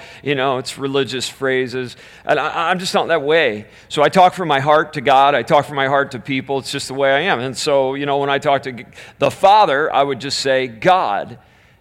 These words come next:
And one day I was listening to this, and I realized, like, I had intimate expressions that I would use with Jesus. I had intimate expressions I would use with the Spirit. And with the Father, there was distance. It wasn't just that, though. It wasn't just the words.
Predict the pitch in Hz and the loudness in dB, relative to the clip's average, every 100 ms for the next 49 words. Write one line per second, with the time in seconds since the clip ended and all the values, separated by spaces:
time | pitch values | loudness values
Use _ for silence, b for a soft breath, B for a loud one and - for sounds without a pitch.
0 | - 151 185 226 190 147 143 214 - 165 | -10 -2 0 2 2 0 -2 -2 -2 -8
1 | 135 143 143 - 151 147 208 165 156 156 | -6 -4 -4 -2 -4 -2 0 0 0 -2
2 | 202 294 240 - 214 214 202 190 185 - | 2 2 2 0 -2 -2 -2 -2 -4 -8
3 | - 190 - 160 143 143 147 139 156 190 | 0 0 0 -8 -4 -4 -4 -4 -6 -4
4 | 147 131 - - - 135 110 - 160 202 | -6 -8 -14 -20 -14 -12 -12 -8 -6 -6
5 | 123 120 - 156 180 135 190 185 175 165 | -8 -10 -2 0 2 0 -4 -4 -8 -8
6 | - - 170 165 165 160 147 139 143 170 | -10 -2 -2 -2 -6 -6 -6 -6 -8 -8
7 | 165 - 135 131 - - - 190 143 135 | -8 -10 -10 -10 -8 -8 -2 0 0 -4
8 | B B B B 151 165 160 147 - 196 | B B B B -2 0 -2 -6 0 0
9 | 208 190 160 151 147 - 196 202 - 131 | 2 0 -2 -4 -6 -4 -2 -2 -6 -8
10 | 151 156 269 330 190 214 214 - 165 135 | -6 0 0 0 -2 -2 -2 0 2 2
11 | 139 135 156 226 220 208 - 127 160 143 | -2 -4 -4 -8 -8 -8 -8 -6 -6 -6
12 | 113 - | -8 -14